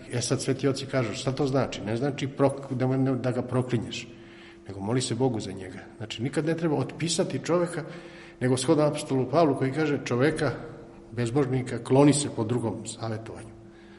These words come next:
Znači, neće da sluša, ali ti nemoj da prestaneš da se moliš Bogu za njega. E, nipošto dozvoli da, da njegova mržnja postane ono što je proiz-, prouzrokovalo u nama mržnju. E, e, okaniti se tog drugog čoveka, e,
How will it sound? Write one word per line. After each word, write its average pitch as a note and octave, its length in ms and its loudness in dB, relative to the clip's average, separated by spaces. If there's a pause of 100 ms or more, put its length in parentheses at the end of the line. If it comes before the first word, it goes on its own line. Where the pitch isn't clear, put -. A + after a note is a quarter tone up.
Znači, G2 260 -8
neće G#2+ 280 -2
da G2 180 -10
sluša, D#3+ 400 -2
ali A2 200 -2
ti C#3+ 80 2
nemoj F3+ 180 8
da C#3+ 80 2
prestaneš D3+ 400 2
da - 80 -4
se B2+ 60 -2
moliš B2+ 280 0
Bogu A#2+ 240 -2
za - 120 -10
njega. - 220 -14 (640)
E, G2 100 -4
nipošto C3+ 340 0
dozvoli D3 380 4
da, C3 120 0
da C3 140 2
njegova F#3+ 360 8
mržnja F#3+ 360 8
postane E3+ 500 6 (680)
ono D3+ 220 6
što D3 140 2
je C#3 80 6
proiz-, C#3 300 2 (100)
prouzrokovalo C#3+ 500 4
u C#3 40 8
nama D3 300 8
mržnju. A2 260 -4 (500)
E, A#2+ 80 -2
e, A#2+ 60 0 (1160)
okaniti E3+ 440 8
se - 120 -2
tog B2+ 180 0
drugog B2+ 280 -2
čoveka, C#3 340 2
e, A#2 40 -2